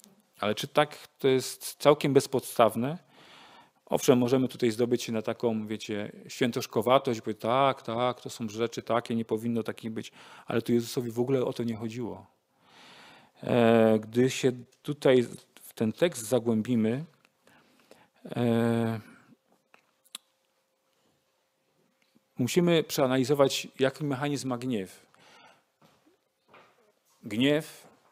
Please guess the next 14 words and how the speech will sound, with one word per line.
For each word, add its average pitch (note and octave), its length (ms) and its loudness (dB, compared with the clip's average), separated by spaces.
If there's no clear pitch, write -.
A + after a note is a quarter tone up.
to C3 100 0
już B2 140 2
jest A#2+ 140 -2
jakby A#2 300 0
musztarda B2+ 440 -2
po A#2+ 160 -2
obiedzie. G2 440 -4
Jeżeli B2 260 0
występuje D3 540 4
bodziec, B2+ 360 6
jeżeli A2+ 220 -2
ktoś D#3+ 400 2
nas B2+ 500 -2
dotknie, A#2 540 0